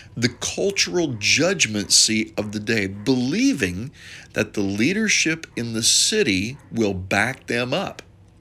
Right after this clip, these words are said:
And so they, they come in and they say, "Hey, these guys are trying to persuade men." Listen, verse thirteen, this,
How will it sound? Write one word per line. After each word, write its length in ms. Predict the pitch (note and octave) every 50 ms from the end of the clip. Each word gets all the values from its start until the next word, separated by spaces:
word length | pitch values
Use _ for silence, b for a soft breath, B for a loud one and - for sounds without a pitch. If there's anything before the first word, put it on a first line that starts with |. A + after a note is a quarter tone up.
| - - - - - -
And 380 | A2 G#2 G2+ F#2+ F#2 F#2+ G2 B B B B B B B B B
so 200 | - - E3+ E3
they, 280 | D#3 E3 D#3+ D#3 D3
they 260 | C#3+ - - - D3
come 220 | C#3 - D3+ C#3 C#3+
in 140 | D3 D3 C#3
and 60 | C3+
they 120 | C3+ C3+
say, 200 | B2+ - C3+ B2+
"Hey, 320 | B2 C3+ F3+ G#3 E3+ C3 B B B B B B B
these 540 | - - A2+ G#2 A#2+ F#3+ A#3 C4 C4 A3+ E3
guys 580 | C3+ A#2 G#2+ G2 F#2+ F#2+ G2 G#2+ C3+ D#3+ - - -
are 140 | B2 B2 B2
trying 400 | A#2+ - - D3 D3 C#3+ C#3+ C#3
to 60 | C3
persuade 840 | B2+ - - C3 A#2 - - - - B2+ C3+ D3+ F3 F#3+ G3+ G#3 F3+
men." 280 | F#3+ G#3 A#3+ G#3+ C#3 A2
Listen, 320 | A2 D#3+ F3+ - A2+ G#2
verse 220 | G2+ - E3+ E3 -
thirteen, 440 | - - - - - F3+ D#3 A2+
this, 160 | - D3 -